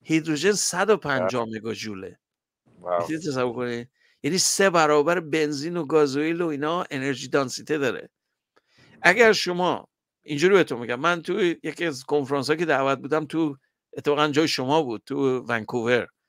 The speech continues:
Speaker 1: برای
Speaker 2: بله.
Speaker 1: یو بی سی تو قسمتی داره به نام ان آر سی سی، National Research Ca-، of Canada، Council of Canada، ان آر سی سی. توی شعبه داره، توی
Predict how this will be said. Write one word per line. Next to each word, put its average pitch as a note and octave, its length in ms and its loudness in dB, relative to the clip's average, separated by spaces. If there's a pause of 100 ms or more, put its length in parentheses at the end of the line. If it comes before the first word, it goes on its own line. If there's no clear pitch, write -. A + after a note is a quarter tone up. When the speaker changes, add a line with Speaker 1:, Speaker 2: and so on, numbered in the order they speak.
(580)
Speaker 1:
برای C3 300 2
Speaker 2:
بله. C3 80 0
Speaker 1:
یو C3 120 -2
بی C3 220 -4
سی E3 520 -4
تو D3 180 -8
قسمتی D#3 460 -4
داره C#3 380 2
به C#3+ 120 -4
نام C#3+ 480 -2 (760)
ان C3 160 0
آر D#3+ 180 4
سی D3+ 260 -2
سی، - 400 -6
National C#3+ 480 -4
Research D3+ 300 -2 (480)
Ca-، A#2 560 -4 (200)
of - 40 -8 (140)
Canada، G#2+ 440 0 (320)
Council C3 420 -2
of - 120 -12
Canada، G2 380 -4 (540)
ان C#3 160 -2
آر B2+ 140 0
سی - 200 -8
سی. - 360 -12
توی F3 440 0
شعبه D3+ 460 0
داره، A#2+ 360 -2
توی B2 460 -4